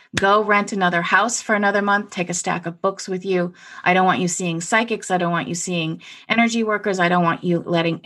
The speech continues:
because I was getting pulled in all kinds of directions. And my question was, "Is this it? Is this it? Is this it?" And she said, "Do not let anybody work on you until you know who you are." And this is actually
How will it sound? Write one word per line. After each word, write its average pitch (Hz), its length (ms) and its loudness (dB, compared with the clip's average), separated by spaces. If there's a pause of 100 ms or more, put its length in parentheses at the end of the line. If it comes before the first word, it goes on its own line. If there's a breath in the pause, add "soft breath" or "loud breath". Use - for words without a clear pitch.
(160)
because 208 280 0
I 240 160 6
was 247 160 0
getting 175 280 0
pulled 170 400 -2
in 156 200 -4
all 185 240 4
kinds 165 360 -2
of 160 60 -10
directions. - 680 -8 (420 loud breath)
And 185 160 0
my 175 160 0
question 185 320 -2
was, 165 140 -2
"Is 156 120 -4
this 202 260 0
it? 247 200 2
Is 151 160 -6
this 220 240 0
it? 233 160 0
Is 175 160 -8
this 220 240 0
it?" 233 260 0 (920 loud breath)
And 202 120 2
she 208 160 0
said, 175 320 0 (120)
"Do 247 220 4
not 220 220 4
let 196 140 -2
anybody 180 420 2
work 165 240 -4
on 170 120 -4
you 160 380 -6
until 160 240 -6
you 160 100 -6
know 151 180 -4
who 165 280 -4
you 156 260 0
are." 62 400 -2 (680 soft breath)
And 202 320 2
this 220 420 0
is 339 140 0
actually 165 640 -2